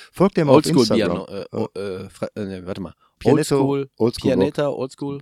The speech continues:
Speaker 1: Boxing,
Speaker 2: Boxing,
Speaker 1: genau.
Speaker 2: Boxing, Oldschool Pianeta.
Speaker 1: Hat gute
Speaker 2: Irgendwie
Speaker 1: Dings,
Speaker 2: sowas.
Speaker 1: ey. Hat gute, ah, der macht gute Trainingsvideos und so. Ich hätte auch mal Bock, mit dem zu trainieren.
Speaker 2: Ja, pf, kriegen wir bestimmt mit, mit Sicherheit hin. Der hatte, wie gesagt, ich hatte gestern mit ihm telefoniert und er sagte, dass er jetzt momentan die Woche über in Lippstadt ist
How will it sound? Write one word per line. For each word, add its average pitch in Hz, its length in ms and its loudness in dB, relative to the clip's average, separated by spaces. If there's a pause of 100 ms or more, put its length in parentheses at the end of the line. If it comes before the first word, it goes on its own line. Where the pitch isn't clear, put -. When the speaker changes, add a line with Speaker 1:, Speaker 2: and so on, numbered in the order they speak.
(200)
Speaker 1:
Boxing, 110 440 -6
Speaker 2:
Boxing, - 180 -20
Speaker 1:
genau. 95 140 -2
Speaker 2:
Boxing, 120 280 -8
Oldschool 127 380 -8
Pianeta. 131 560 -8 (100)
Speaker 1:
Hat - 220 -10
gute 139 240 -4
Speaker 2:
Irgendwie 117 140 2
Speaker 1:
Dings, 90 100 0
Speaker 2:
sowas. 95 240 -4
Speaker 1:
ey. 95 60 -20
Hat 113 200 -8
gute, 165 260 -2
ah, 147 160 -4
der 123 200 -4 (140)
macht 120 240 -8
gute 190 200 -4
Trainingsvideos 131 920 0
und 107 120 -10
so. 95 280 -6 (360)
Ich - 140 -8
hätte 220 140 0
auch 139 80 -6
mal 131 80 -2
Bock, 120 180 -6
mit 120 140 -4
dem 117 80 -6
zu - 120 -10
trainieren. 104 600 -8 (200)
Speaker 2:
Ja, 139 120 -2
pf, - 360 -14
kriegen 117 200 -2
wir 107 80 2
bestimmt 107 300 -6
mit, 104 180 -8
mit 107 200 -10
Sicherheit 107 320 -4
hin. 110 200 0
Der 113 120 4
hatte, 143 440 2
wie 135 80 2
gesagt, 139 160 2
ich 139 60 -2
hatte 151 140 -2
gestern 143 180 -2
mit 139 180 -4
ihm 135 140 -4
telefoniert 135 480 -2
und - 80 -10
er 113 100 -4
sagte, 123 280 -6
dass 117 160 -4
er 120 100 -4
jetzt 113 240 -6
momentan 123 420 -2
die 113 120 -8
Woche 139 220 -4
über 127 220 -6
in 104 120 -12
Lippstadt 139 360 -6
ist - 240 -12